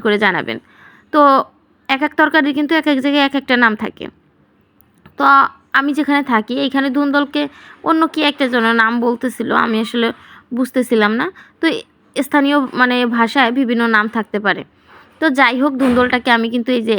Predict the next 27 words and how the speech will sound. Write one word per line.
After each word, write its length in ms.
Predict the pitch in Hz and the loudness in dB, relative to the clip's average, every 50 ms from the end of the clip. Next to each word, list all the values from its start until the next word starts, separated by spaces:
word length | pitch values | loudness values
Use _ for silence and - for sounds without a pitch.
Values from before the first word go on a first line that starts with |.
| - | -2
একটা 160 | 214 - - 220 220 - _ _ _ _ _ | -4 -4 -6 -6 -6 -8 _ _ _ _ _
এরকম 260 | 226 226 220 - 233 233 220 - - - _ _ - | -6 -4 -2 -2 -4 -4 -4 -8 -14 -20 _ _ -6
শিলার 300 | - - 285 277 277 269 - - | -2 0 2 4 2 2 0 -2
সাহায্যে 340 | 269 240 220 214 220 254 269 - | -2 0 0 0 -2 -4 -6 -4
ছিলে 200 | - 277 240 254 240 190 | -2 0 2 2 2 0
নিচ্ছি। 300 | 165 - - - - 226 262 - - - _ _ - 320 | -4 -6 -10 -12 -12 -12 -12 -12 -16 -20 _ _ -6 -2
এটা 120 | 311 330 294 | -2 0 0
চাইলে 160 | 339 302 294 277 269 | 0 2 2 2 2
আপনারা 180 | 269 269 269 247 233 | 4 2 2 2 2
বটি 180 | 240 226 - 220 202 | -2 -2 -2 -2 0
দিয়েও 140 | 214 214 214 214 | 2 2 2 0
করতে 180 | 208 - - 196 - | -2 -2 -2 -2 -2
পারেন। 200 | 151 - 131 117 - - - - _ | -2 -4 -4 -6 -10 -14 -20 -20 _
তো 40 | - 262 277 | -2 -2 0
এটা 120 | 254 277 269 269 | 2 2 0 2
দিয়ে 120 | 277 285 277 - | 0 -2 0 0
করতে 180 | 262 247 - 277 247 | -2 -2 -2 -4 -2
কিন্তু 160 | 254 262 262 254 | -2 -2 -2 -2
ভীষণ 240 | 254 233 - 254 247 220 - | -2 -2 -2 -2 -2 -2 -2
সহজ। 280 | 226 208 202 202 190 - - _ _ _ - - _ _ _ | -2 -2 -2 -4 -6 -8 -12 _ _ _ -20 -20 _ _ _
যেমন 180 | 240 254 247 247 247 247 - | -2 0 0 0 -2 0 0
পটল, 320 | 277 269 262 269 240 240 254 254 - | 0 2 2 2 2 0 0 2 2
তারপর 280 | 208 196 202 - 233 233 226 240 | 0 0 0 -2 -4 -2 -2 -2
হচ্ছে, 280 | 233 208 - - 247 226 220 220 208 - - - - 220 | -4 -4 -2 -2 0 0 2 0 -2 -4 -8 -10 -8 -6
উম, 220 | 214 208 208 214 220 - - | -4 -2 -2 -2 -4 -4 -2
শসা, 400 | - 233 226 214 - 240 208 196 202 - - - - - - _ - - 202 214 | 0 0 0 0 0 0 0 2 0 -2 -6 -12 -20 -20 -20 _ -2 2 2 2
আলু, 280 | 226 226 226 214 208 | 2 0 0 0 0